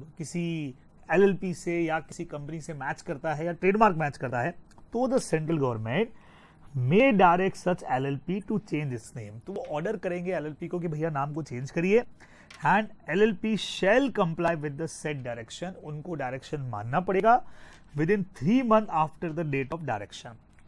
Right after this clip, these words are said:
or a longer period as C G may allow। By chance आप सीजी को रिक्वेस्ट करो कि "सर ये थ्री मंथ्स का टाइमिंग हमारे लिए बहुत कम है, इसमें हम नहीं कर पाएंगे ये चेंज, थोड़ा सा टाइम एक्सटेंड करिए", तो आपका टाइम एक्सटेंड हो सकता है।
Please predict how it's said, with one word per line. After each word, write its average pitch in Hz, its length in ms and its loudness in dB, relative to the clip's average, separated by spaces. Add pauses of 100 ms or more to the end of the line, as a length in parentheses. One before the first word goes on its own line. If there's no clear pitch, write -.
(180)
or 233 200 6 (180)
a 196 160 2
longer 156 360 2 (120)
period 120 440 -2 (120)
as 175 260 -2
C 135 180 -8
G 127 180 -6
may 123 160 -8 (100)
allow। 117 200 -6 (580)
By 139 140 -2
chance 226 260 -2
आप 208 120 2
सीजी 180 240 -4
को 180 80 -4
रिक्वेस्ट 170 400 -4
करो 170 180 -2
कि 165 100 -4
"सर 160 160 -4
ये 160 60 -4
थ्री 160 260 -4
मंथ्स 175 220 -2
का 170 100 0
टाइमिंग 147 280 -2
हमारे 139 200 -4
लिए 139 100 -4
बहुत 160 320 -4
कम 143 220 -8
है, 139 120 -10
इसमें 139 240 -12
हम 135 80 -10
नहीं 127 300 -8
कर 180 160 2
पाएंगे 147 340 -8
ये 139 180 -6
चेंज, 139 380 -10 (320)
थोड़ा 180 180 2
सा 226 140 0
टाइम 170 260 -4
एक्सटेंड 147 420 -8
करिए", 143 260 -8 (100)
तो 233 60 0
आपका 190 300 -2
टाइम 135 220 -10
एक्सटेंड 147 280 -12
हो 165 140 -6
सकता 180 260 -4
है। 165 160 -6